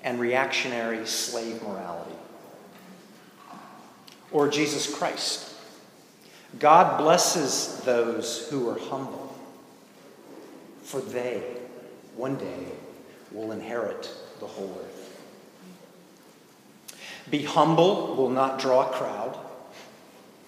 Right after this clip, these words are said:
That message, that talk is not gonna draw a crowd. Uh, that is not the self-help book that's flying off the shelf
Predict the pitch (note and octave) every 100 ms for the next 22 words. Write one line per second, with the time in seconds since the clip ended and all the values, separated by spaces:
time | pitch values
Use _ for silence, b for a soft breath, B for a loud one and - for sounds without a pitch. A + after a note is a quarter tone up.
0 | - - B2 C3+ C3 C3+ - C#3 - B2
1 | A2 - C3+ C#3 C#3 - - B B B
2 | C#3 C#3 C#3+ D3 D3 D3 C#3+ C#3+ D3+ -
3 | - - - - - - - - - A2+
4 | A2+ C3+ C#3+ D#3+ - C#3 D3+ - D3+ -
5 | D#3 E3 - - E3 - B2+ C3+ D3 -
6 | - - - B2+ D#3+ E3+ C#3+ E3 - -
7 | A#2+ G2+ - -